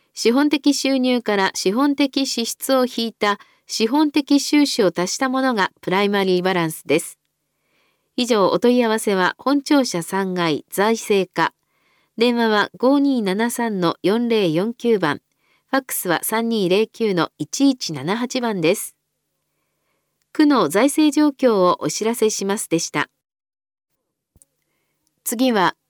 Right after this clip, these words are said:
自助、共助、公助で防災対策。シリーズ、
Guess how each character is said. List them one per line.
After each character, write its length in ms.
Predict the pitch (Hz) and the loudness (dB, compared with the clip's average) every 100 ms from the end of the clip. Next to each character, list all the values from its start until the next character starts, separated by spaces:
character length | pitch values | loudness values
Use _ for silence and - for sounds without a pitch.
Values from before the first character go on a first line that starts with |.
| _ | _
自 220 | 190 294 | 2 2
助、 260 | 254 202 - _ | 4 2 0 _
共 260 | - 277 247 | 4 6 6
助、 220 | 175 156 - | 4 0 -2
公 240 | - 311 | 2 4
助 140 | 254 220 | 6 4
で 220 | 170 156 | 2 0
防 200 | 160 220 | 2 2
災 220 | 269 262 | 4 0
対 220 | 240 220 208 | 0 0 0
策。 400 | 170 - 143 - _ _ _ _ _ _ | -4 -2 -2 -2 _ _ _ _ _ _
シ 160 | - 226 | -10 -4
リ 180 | 247 220 | -2 -2
ー 20 | |
ズ、 260 | 175 156 | 0 0